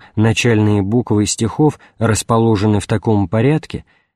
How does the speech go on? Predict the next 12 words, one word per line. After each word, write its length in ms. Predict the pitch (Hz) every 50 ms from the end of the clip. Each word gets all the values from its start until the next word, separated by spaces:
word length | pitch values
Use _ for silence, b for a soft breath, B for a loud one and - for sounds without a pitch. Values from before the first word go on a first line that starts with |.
| _ _ _
что 320 | _ - - - 113 107 107
из 220 | 107 104 98 95
них 200 | 117 135 143 -
составляется 800 | - - 104 - - 110 98 104 113 113 110 107 - - 127 107
фраза 460 | - 127 120 110 101 87 78 80 - _ _ _ _ _ _ _ _ _ _
«Иисус 540 | 120 113 113 113 104 - - - 113 104 -
Христос, 680 | - - 107 104 101 - - - - 135 139 - - b b b b -
Сын 420 | - - - 120 123 120 113 101
Божий 340 | 110 117 117 95 101 107 98
Спаситель». 800 | - - - - 113 104 - - - 101 85 - - 87 - _ _ _ _ _ _ _ _ _ _ _ _ _ _ _ _ _ _ _ _ _ _ _ _ _ _ _ _ _ _ _ _ _ _ _ _ _ _ _ _ _ _
Эти 280 | 127 113 95 - 113
стихи, 520 | 98 - - - 120 107 - 160 160 131